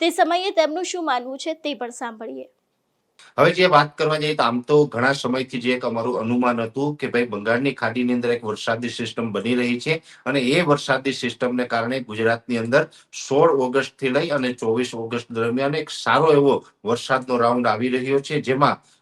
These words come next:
Speaker 2: અ, એ રાઉન્ડ છે એ સાર્વત્રિક હશે. આવું ઘણા સમયથી એક અમે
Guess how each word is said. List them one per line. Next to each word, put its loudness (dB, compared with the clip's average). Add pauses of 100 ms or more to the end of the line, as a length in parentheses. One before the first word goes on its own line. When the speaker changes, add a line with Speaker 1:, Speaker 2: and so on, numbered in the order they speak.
Speaker 2:
અ, 0
એ 6
રાઉન્ડ 4
છે -4
એ -2
સાર્વત્રિક 0
હશે. -2
આવું 0
ઘણા 2
સમયથી -4
એક -6
અમે -4